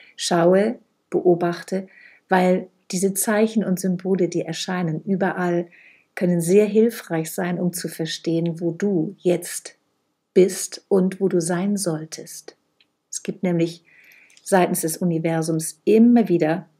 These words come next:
Aufgaben, wo wir hingerufen werden. Das ist ja das, äh, Spannende hier auf unserem Weg in der Evolution. Und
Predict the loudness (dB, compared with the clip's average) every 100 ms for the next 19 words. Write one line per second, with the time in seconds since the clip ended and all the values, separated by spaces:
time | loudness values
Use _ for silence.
0 | _ _ _ _ _ _ _ _ _ _
1 | _ _ _ _ _ -2 -2 -2 -8 -12
2 | -10 -12 -12 _ _ _ _ _ _ -20
3 | _ -2 2 2 2 0 -2 -6 -4 -2
4 | -2 -4 -10 -10 -14 -18 -20 _ _ _
5 | _ _ -20 -20 -18 -4 -2 -2 0 4
6 | 4 2 0 -4 0 2 2 0 0 2
7 | 2 2 2 2 0 -2 -2 0 0 4
8 | 4 4 -2 -10 -4 -2 2 2 2 2
9 | 2 2 0 0 2 4 2 -2 -8